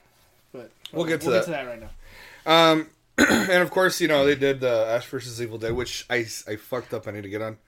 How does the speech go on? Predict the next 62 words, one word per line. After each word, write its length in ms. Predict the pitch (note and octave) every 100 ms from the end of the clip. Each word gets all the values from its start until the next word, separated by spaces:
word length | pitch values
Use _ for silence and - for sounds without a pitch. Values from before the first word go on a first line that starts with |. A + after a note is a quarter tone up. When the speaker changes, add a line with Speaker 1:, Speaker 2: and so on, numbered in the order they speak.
| -
Speaker 1:
I 40 |
haven't 240 | F#3+ G#3 G#3+
seen 200 | A3+ D4
it. 240 | E4 -
Speaker 2:
No, 280 | G#3 F#3+ G3
Speaker 1:
Neither 220 | G#3+ C4
have 140 | A#3+
I, 120 | G3+ A#3+
Speaker 2:
I 60 |
Speaker 1:
dude. 140 | F#3 F#3+
Speaker 2:
didn't 100 | C#3+
get 120 | A2 A2
on 80 |
Speaker 1:
I, 40 | F#3+
Speaker 2:
it. 260 | G3 G3 F3
Speaker 1:
yeah, 100 | D#3+
yeah, 340 | D3+ D#3+ E3+
and 140 | D#3+ D#3
I 40 |
Speaker 2:
I 20 |
Speaker 1:
heard 160 | D#3 F3+
Speaker 2:
heard 80 | E3+
Speaker 1:
it's 120 | -
actually 300 | E3+ - F#3
legit. 380 | D#3+ D3 D#3+ - _ -
Speaker 2:
Yeah. 240 | A2+ G2 - _ - -
And 160 | C3+ C#3+
so 140 | F3
I, 60 | D#3+
Speaker 1:
It's, 200 | F3 D#3
Speaker 2:
and, 80 | -
Speaker 1:
it's 160 | D#3 D#3
a 40 |
Speaker 2:
and, 80 | D3
and 80 | F#3
I 40 |
Speaker 1:
good 60 | F3+
Speaker 2:
hear 80 | F#3+
Speaker 1:
mix 80 | F3
Speaker 2:
Sam 200 | F#3+ E3
Speaker 1:
of 60 | E3+
Speaker 2:
wants 180 | D#3+
to 60 | C#3
make 200 | C3+ C3+
a 40 |
new 260 | A#2 B2 A#2+ - _ _ _ _
Evil 160 | A2+ G#2
Dead. 180 | F#2 F2+ _ -
Speaker 1:
I'd 120 | C3
be 100 | C3
down 180 | B2 A#2
with 100 | A#2
that. 140 | A2+ A2+
Speaker 2:
But 240 | C3 B2
he 160 | - B2
says 320 | - B2+ B2+
only 260 | A#2 B2 A#2+
if 140 | G#2+
Ash, 200 | G2+ G#2 A2+
uh, 240 | G#2 G2
Bruce 200 | F#2+ G#2+ -
Campbell 300 | A2 F#2